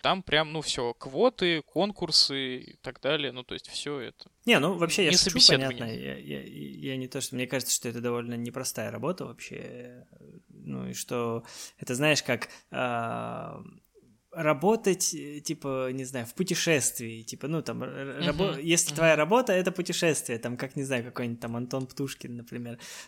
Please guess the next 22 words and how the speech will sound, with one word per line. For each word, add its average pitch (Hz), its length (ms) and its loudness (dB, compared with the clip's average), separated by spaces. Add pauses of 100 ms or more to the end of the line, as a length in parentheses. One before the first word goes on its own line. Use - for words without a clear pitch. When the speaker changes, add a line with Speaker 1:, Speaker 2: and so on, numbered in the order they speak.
Speaker 2:
ну, 151 300 2
и, 139 180 2
скорее 143 320 4
всего, 139 200 0
там 135 140 0
уже 131 120 -4
потом 135 240 -4
путешествие 151 440 -2
не 127 120 -2
в 123 80 -6
радость 113 500 -4
в 131 60 -14
определённый 117 340 -10
момент, 117 200 -10
и 123 40 -8
здесь 127 180 -4
то - 100 -4
же - 100 -6
самое, 110 300 -4
ты, 117 100 -10
наверное, 117 320 -8
и, 120 360 -12